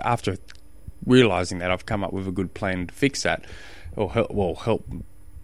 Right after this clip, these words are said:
try and fix it, um, is I, t-, I need to take a lot longer to recover than I used to. Before, I could just, you know, just move on with my,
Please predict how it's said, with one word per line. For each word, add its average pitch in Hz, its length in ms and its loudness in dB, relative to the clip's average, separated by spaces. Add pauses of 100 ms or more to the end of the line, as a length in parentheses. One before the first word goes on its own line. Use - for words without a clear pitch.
(120)
try 92 280 -2
and 78 140 -6
fix - 240 -8
it, 101 140 -4 (380)
um, 107 680 0 (800)
is 127 440 6 (120)
I, 131 120 8
t-, - 240 2
I 127 100 6
need 156 200 10
to 190 80 6
take 165 200 8
a 156 40 8
lot 151 200 8
longer 160 280 10
to - 220 6
recover 123 500 8 (220)
than 113 540 6
I 113 120 6
used 117 340 6
to. 82 200 -2
Before, 113 480 6
I 95 80 0
could 92 160 -8
just, 92 220 -6 (500)
you 107 80 4
know, 92 180 2 (1120)
just 107 240 0
move 104 220 6
on 101 140 6
with 98 120 4
my, 98 260 2